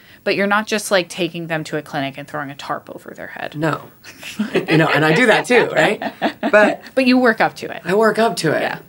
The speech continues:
Speaker 2: And it's, <sighs> this is such a hard one that, um, takes a lot of years of experience because you can just overdo it. And again, I think fear is also,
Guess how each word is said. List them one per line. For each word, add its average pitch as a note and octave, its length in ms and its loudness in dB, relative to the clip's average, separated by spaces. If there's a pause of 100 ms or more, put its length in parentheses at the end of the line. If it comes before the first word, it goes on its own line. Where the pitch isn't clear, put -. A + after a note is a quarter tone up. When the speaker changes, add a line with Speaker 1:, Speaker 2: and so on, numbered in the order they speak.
(200)
Speaker 2:
And D#3 480 2 (840)
it's, - 380 0 (320)
<sighs> - 300 -16
this G#3+ 200 4
is C4 140 2
such C#3 180 0
a C3+ 80 2
hard C3 280 0
one C3+ 220 2
that, B2 220 -4 (200)
um, A#2 420 -4 (460)
takes F#3+ 180 2
a D#3+ 60 2
lot B2+ 120 4
of A#2 80 -4
years B2 220 -6
of - 80 -10
experience - 460 -8
because C#3+ 320 -2
you G3 40 0
can F#3+ 140 0
just D3+ 260 -2
overdo C3+ 380 -2
it. B2 140 -2
And D#3+ 80 4
again, F#3+ 260 2
I E3+ 40 -4
think G3 200 -2
fear F3+ 300 2
is D#3 100 0
also, C#3 480 -2